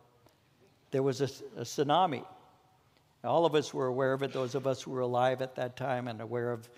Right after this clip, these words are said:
things going on in the world. There was a tsunami, and, and, and part of that, that, uh, tsunami affected, uh,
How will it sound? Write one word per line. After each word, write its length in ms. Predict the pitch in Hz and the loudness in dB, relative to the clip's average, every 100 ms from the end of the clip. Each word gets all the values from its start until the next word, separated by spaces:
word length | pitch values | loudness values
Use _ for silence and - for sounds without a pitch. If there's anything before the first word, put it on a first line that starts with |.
| - _ _ | -20 _ _
things 260 | - 135 117 | -4 -2 -2
going 280 | 131 123 117 | -2 0 2
on 200 | 120 117 | 2 0
in 120 | 110 | -4
the 80 | 110 | -4
world. 280 | 113 127 127 | 0 0 0
There 60 | |
was 160 | 117 113 | -4 -6
a 40 | |
tsunami, 760 | 113 - 131 120 120 123 135 117 | -10 -6 -2 0 0 0 0 -2
and, 140 | 113 - - - _ _ - | -4 -10 -20 -20 _ _ -6
and, 280 | 113 120 127 | -4 -2 -2
and 280 | 127 120 | -2 -4
part 240 | 123 147 147 | 0 2 2
of 100 | 117 | 2
that, 460 | 117 113 - - - _ - | 2 2 -2 -20 -20 _ -8
that, 340 | 110 117 - | -6 -6 -4
uh, 100 | 120 | -6
tsunami 640 | 120 - 123 135 151 110 - - - _ _ _ _ _ - - | -4 -4 2 2 2 -2 -6 -18 -20 _ _ _ _ _ -20 -8
affected, 560 | 117 - 156 151 131 113 | -6 2 0 2 -6 -4
uh, 140 | 110 | -6